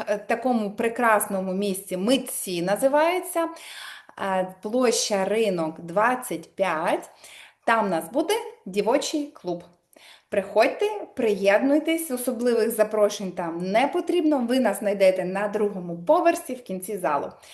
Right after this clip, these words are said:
Я думаю, що нас буде і видно,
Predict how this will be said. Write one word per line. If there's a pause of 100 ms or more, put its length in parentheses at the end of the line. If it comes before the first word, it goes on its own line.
(300)
Я
думаю,
що
нас
буде
і
видно,